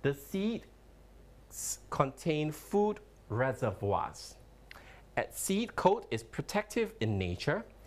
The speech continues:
which protects the embryo inside. Ok, so ba điểm đấy hả? Mình đã đọc qua rồi, mình đã học qua rồi, đúng không? Helps in the germination of the new plant. Germination nghĩa là cái, um,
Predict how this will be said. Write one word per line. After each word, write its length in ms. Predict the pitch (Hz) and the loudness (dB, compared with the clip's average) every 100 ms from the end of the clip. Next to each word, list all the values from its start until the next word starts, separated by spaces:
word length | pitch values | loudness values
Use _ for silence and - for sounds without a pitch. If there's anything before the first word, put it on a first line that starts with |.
| - - | -18 0
which 180 | 131 - | 0 2
protects 580 | 151 147 196 208 - - | 0 2 0 0 -2 -4
the 360 | 139 156 - - - | 0 2 0 -6 -2
embryo 600 | 117 127 117 110 110 107 117 - - - | 0 0 0 2 2 2 -2 -10 -18 -8
inside. 880 | 90 95 92 95 - 139 95 80 - - - - - - | -4 -2 -2 -2 0 2 2 0 -8 -14 -20 -20 -16 -2
Ok, 160 | 127 - - - | 0 0 -8 -8
so 140 | - 220 | 0 2
ba 240 | 202 214 | 4 4
điểm 240 | 147 101 | 2 0
đấy 140 | 98 120 | 2 0
hả? 200 | 113 95 - - - - - - - | 0 -2 -6 -18 -20 -20 -20 -20 -8
Mình 260 | 110 110 98 | -2 0 0
đã 360 | 92 117 131 165 - | 0 0 -2 -4 -8
đọc 280 | 95 101 - | -2 -2 -2
qua 280 | - 113 113 | 0 2 2
rồi, 200 | 110 78 104 | 0 -2 -2
mình 160 | 98 92 | -2 0
đã 140 | 98 | 0
học 280 | 127 123 - | 0 -4 -4
qua 240 | 113 98 98 | -2 0 0
rồi, 200 | - - | -4 -4
đúng 100 | - | 0
không? 160 | 139 147 - - - - | 2 0 -6 -16 -16 -16
Helps 340 | - 175 214 - | 2 4 4 0
in 100 | 120 | 0
the 100 | 104 | 0
germination 760 | 98 113 120 107 113 123 156 | 2 0 2 2 2 2 2
of 320 | 165 92 98 - | 2 2 2 0
the 100 | 95 | 0
new 220 | 90 95 | 0 -2
plant. 320 | - 101 90 | -2 -2 -2
Germination 540 | 131 160 175 175 190 | -2 0 0 0 0
nghĩa 140 | 117 117 | 2 2
là 220 | 123 82 - | 2 -2 -2
cái, 200 | 87 110 | -2 0
um, 540 | 92 82 80 85 98 | 0 0 -4 -4 -6